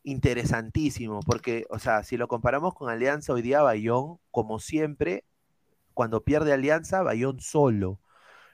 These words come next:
Y hoy día este Castillo ha demostrado que es un jugador que hay que, o sea, tiene un biotipo excelente para mí.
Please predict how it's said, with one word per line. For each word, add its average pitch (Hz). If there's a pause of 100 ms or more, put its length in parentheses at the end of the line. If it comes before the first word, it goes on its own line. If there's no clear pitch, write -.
Y 120
hoy 123
día 175
este 170
Castillo 165
ha 185
demostrado 151
que 127
es 143
un 151
jugador 127
que 117
hay 117
que, 110
o 98
sea, 104
tiene 165
un 180
biotipo 151
excelente 107
para 95
mí. 95